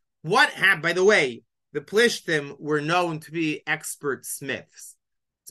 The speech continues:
possible in Parsha B'Shalach that that's, "V'lo yinachem, lo yinachem lokim derech eretz Plishtim ki karovu." Hashem was afraid that they'd hum-, come to the Plishtim, there would be battle there. The Plishtim were master metal workers.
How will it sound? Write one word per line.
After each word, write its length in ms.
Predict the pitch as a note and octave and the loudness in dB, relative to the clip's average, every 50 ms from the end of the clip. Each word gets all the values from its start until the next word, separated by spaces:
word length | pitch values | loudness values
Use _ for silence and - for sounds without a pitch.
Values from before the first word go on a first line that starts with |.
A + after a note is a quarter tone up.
| _ - | _ 2
possible 540 | - F#3+ F#3+ F3+ D#3+ - D#3 C3+ C3 B2+ A#2+ | 4 6 6 6 4 -2 -6 -6 -4 -4 -4
in 220 | - C#3+ C3 A#2+ | -6 -6 -8 -6
Parsha 360 | A2 - D#3 D#3+ D#3+ D#3+ D3+ | 0 2 4 4 4 2 -2
B'Shalach 540 | B2 B2+ A#2+ - - D#3+ D#3+ D#3 D3 A#2+ - | -6 -6 -8 -2 0 2 2 2 2 -2 -6
that 160 | - B2+ A#2 | -6 -8 -2
that's, 260 | - C3+ C#3+ C#3 - - | 0 0 0 0 -2 -10
"V'lo 400 | - C#3 B2 B2+ C3 C3 C3 B2+ | -12 -6 -4 -2 -2 -2 -2 -2
yinachem, 300 | B2+ D3+ D#3+ E3 D#3 D#3 - D3 C#3 C#3 C3+ C3 C3 - - | -2 0 0 0 0 -4 -6 -4 0 0 2 2 0 0 0
lo 160 | C3 C#3+ C#3+ | 2 2 2
yinachem 440 | D3+ C#3+ C3+ B2+ - E3 E3 E3 D#3 | 4 2 0 0 0 0 -2 -2 -2
lokim 200 | D#3 D#3+ D3 B2+ | -4 -4 -2 0
derech 180 | C#3+ C#3 C#3+ | 2 2 2
eretz 220 | C#3 C#3+ C#3 C3+ - | 2 2 0 0 -2
Plishtim 280 | - B2 - D#3+ D3+ | -8 -8 -6 -8 -8
ki 120 | D#3 - B2 | -8 -8 -2
karovu." 600 | - B2 B2 C#3 D3 D#3 D#3 C#3 D3+ F3 F3+ F#3 - - - - _ _ _ _ _ _ _ _ _ _ _ _ _ _ _ _ - | 0 0 2 4 4 4 2 2 2 0 0 0 -4 -14 -20 -20 _ _ _ _ _ _ _ _ _ _ _ _ _ _ _ _ -8
Hashem 260 | - C3 C3 - F#3 F#3+ | -6 -4 0 2 2 2
was 140 | F#3+ D#3+ | 2 0
afraid 320 | D#3+ D#3 - G3+ G#3+ G#3 D#3 | 0 2 6 6 6 6 6
that 100 | D#3+ D3+ | 4 2
they'd 140 | D#3+ D3+ D3 | 2 2 2
hum-, 220 | E3 F3+ F3+ E3 | 2 0 0 0
come 180 | - F3 F3+ E3+ | 0 0 0 0
to 80 | E3+ | 0
the 120 | D#3+ E3+ F3+ | -4 -4 -4
Plishtim, 220 | E3+ E3 G3+ F#3+ | -2 0 0 0
there 80 | E3+ E3 | 0 -2
would 80 | D#3 | -2
be 80 | D3 D3 | -2 -4
battle 400 | B2+ D#3 D3+ D#3+ E3 E3 D#3+ C#3+ | 0 2 4 4 4 4 2 0
there. 220 | B2 B2 A#2+ A2 | 0 0 -2 -2
The 80 | G#2+ A#2+ | -4 -6
Plishtim 420 | B2 - F#3 F3+ D#3+ - F#3 F3 | -6 -4 -4 -2 -2 -2 -4 -2
were 160 | E3 D#3+ D#3+ | 0 2 2
master 1120 | D#3 D3+ D3+ D#3 D#3+ E3+ - - E3+ E3+ E3 - - - - F3+ F3 F3 F3 F3 F3 - _ | 2 0 0 2 2 2 2 2 -2 -2 -2 -2 -6 -2 0 0 2 2 2 0 -4 -6 _
metal 540 | - D3+ D3+ D#3 D#3 D#3 D3+ C#3+ C3 A2+ G#2+ | -20 -12 -4 -2 0 0 0 -2 -6 -6 -8
workers. 760 | G#2 G#2 F#2+ F2+ _ - F#2 E2 - F#2 - - - - | -8 -10 -10 -12 _ -14 -14 -14 -14 -16 -18 -20 -20 -20